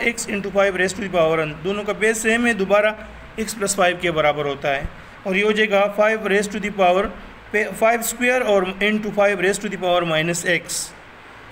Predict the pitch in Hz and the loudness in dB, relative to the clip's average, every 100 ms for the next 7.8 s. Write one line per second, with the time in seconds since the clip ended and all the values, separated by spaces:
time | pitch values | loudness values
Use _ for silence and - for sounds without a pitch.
0 | - 190 220 226 220 - - - - 226 | -6 -2 0 -2 -6 -14 -18 -18 -6 -4
1 | 233 226 185 185 190 190 190 175 - 170 | -2 0 2 2 2 0 -2 -4 -2 -2
2 | 165 - - - - 180 143 190 233 226 | -2 -6 -12 -20 -18 -14 -2 0 2 0
3 | 226 226 226 233 - - - 220 180 190 | 0 0 0 -2 -8 -20 -16 -8 -2 2
4 | 196 202 196 185 190 190 190 - 214 190 | 4 4 2 2 2 0 -4 -6 0 2
5 | 180 185 190 170 - 185 160 156 156 156 | 2 0 -2 -4 -4 -2 2 2 0 -2
6 | 151 156 135 185 170 208 220 214 202 190 | -2 0 -2 -2 -4 -4 -4 -4 0 -2
7 | 190 170 170 165 147 131 - | -2 -4 -4 -4 -4 -6 -8